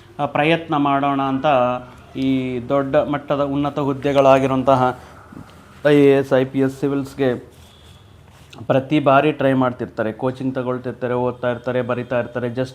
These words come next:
ಪ-, ಮಿಸ್ ಆಗುತ್ತೆ, ಮತ್ತೆ ಪ್ರಯತ್ನ, ಮತ್ತೆ ಪ್ರಯತ್ನ ಮಾಡ್ತಾ ಇರ್ತಾರೆ. ಈ ರೀತಿ ಪ್ರಯತ್ನಗಳ ಮುಖಾಂತರ ಕರೆಕ್ಟೇ, ನಿಮ್ಮಲ್ಲಿ ಆ ಛಲ ಇದೆ, ಹಠ ಇದೆ, ಪ್ರಯತ್ನ ಮಾಡೋದ್ರಲ್ಲಿ ತಪ್ಪಿಲ್ಲ. But ಅದೇ ಸಂದರ್ಭದಲ್ಲಿ ನೀವು ತುಂಬ ಚೆನ್ನಾಗಿ ಪ್ರಿಪೇರ್ ಆಗಿದ್ದೀರ, ನಿಮ್ಮಲ್ಲಿ ವಿಷಯ ಜ್ಞಾನ ಇದೆ,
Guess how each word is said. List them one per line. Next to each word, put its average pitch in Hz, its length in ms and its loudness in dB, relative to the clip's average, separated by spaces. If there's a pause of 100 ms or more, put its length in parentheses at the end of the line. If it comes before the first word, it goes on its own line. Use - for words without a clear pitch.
ಪ-, 117 240 0 (380)
ಮಿಸ್ 135 200 -4
ಆಗುತ್ತೆ, 123 380 0 (160)
ಮತ್ತೆ 135 280 4
ಪ್ರಯತ್ನ, 131 480 2
ಮತ್ತೆ 135 340 0
ಪ್ರಯತ್ನ 147 460 0
ಮಾಡ್ತಾ 123 340 -2
ಇರ್ತಾರೆ. 101 280 -8 (420)
ಈ 240 100 4
ರೀತಿ 262 260 4
ಪ್ರಯತ್ನಗಳ 202 720 4
ಮುಖಾಂತರ 190 420 2
ಕರೆಕ್ಟೇ, 190 640 2
ನಿಮ್ಮಲ್ಲಿ 143 380 4
ಆ 147 120 6
ಛಲ 135 300 0
ಇದೆ, 156 280 6
ಹಠ 143 240 4
ಇದೆ, 147 280 2
ಪ್ರಯತ್ನ 151 440 -2
ಮಾಡೋದ್ರಲ್ಲಿ 151 600 -2
ತಪ್ಪಿಲ್ಲ. 202 580 2 (420)
But 269 180 6 (100)
ಅದೇ 196 280 8
ಸಂದರ್ಭದಲ್ಲಿ 190 920 2 (300)
ನೀವು 285 220 4
ತುಂಬ 254 300 4
ಚೆನ್ನಾಗಿ 240 320 2
ಪ್ರಿಪೇರ್ 208 340 2
ಆಗಿದ್ದೀರ, 135 360 4
ನಿಮ್ಮಲ್ಲಿ 214 420 0
ವಿಷಯ 202 360 0
ಜ್ಞಾನ 190 320 0
ಇದೆ, 120 340 0